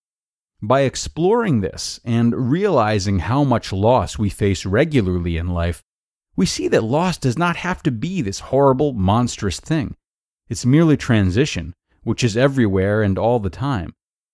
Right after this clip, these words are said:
You've dealt with it on countless occasions.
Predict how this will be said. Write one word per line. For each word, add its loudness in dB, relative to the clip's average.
You've -2
dealt 4
with 0
it 0
on -2
countless -6
occasions. -6